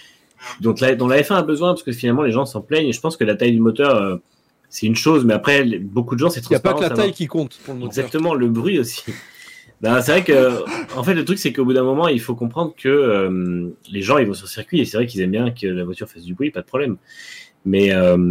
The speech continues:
Speaker 1: moi, ça, ça me paraît, ça me paraît pas incompatible avec ce qu'ils ont en tête pour le, pour développer les moteurs. Par contre, après, je vois aussi des gens qui disent, la Formule E, c'est lent, la Formule E, euh... mais ça, ça, ça va pas durer non plus.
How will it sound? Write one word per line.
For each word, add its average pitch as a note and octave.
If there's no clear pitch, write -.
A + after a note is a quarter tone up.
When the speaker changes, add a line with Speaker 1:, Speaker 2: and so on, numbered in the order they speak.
Speaker 1:
moi, C3
ça, C3
ça A#2+
me G#2+
paraît, A2
ça G#2+
me G2
paraît F#2+
pas C#3+
incompatible G#2+
avec F#2+
ce -
qu'ils F#2
ont A2+
en G2
tête -
pour F#2+
le, F2+
pour -
développer F2+
les F#2+
moteurs. A2+
Par -
contre, F#3
après, F3
je C#3+
vois D3
aussi C#3+
des C#3
gens C3
qui C3
disent, B2
la A2+
Formule G#2+
E, C3+
c'est G#2
lent, A#2+
la A2
Formule G#2
E, -
euh... F2+
mais G2
ça, B2+
ça, A#2
ça -
va G2
pas A2+
durer A2
non C#3
plus. E3+